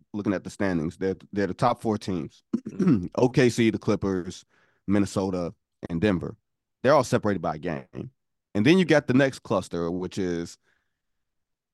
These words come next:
Speaker 1: New Orleans, Phoenix, and Sacramento.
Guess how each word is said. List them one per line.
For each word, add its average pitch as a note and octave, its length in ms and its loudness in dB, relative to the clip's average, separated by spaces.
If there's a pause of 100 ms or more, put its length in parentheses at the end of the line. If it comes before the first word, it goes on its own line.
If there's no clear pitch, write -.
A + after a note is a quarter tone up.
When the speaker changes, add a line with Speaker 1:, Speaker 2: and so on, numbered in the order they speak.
(200)
Speaker 1:
New A#2 220 4
Orleans, D3 380 4
Phoenix, B2+ 560 2 (140)
and G#2+ 360 -2
Sacramento. G#2+ 640 0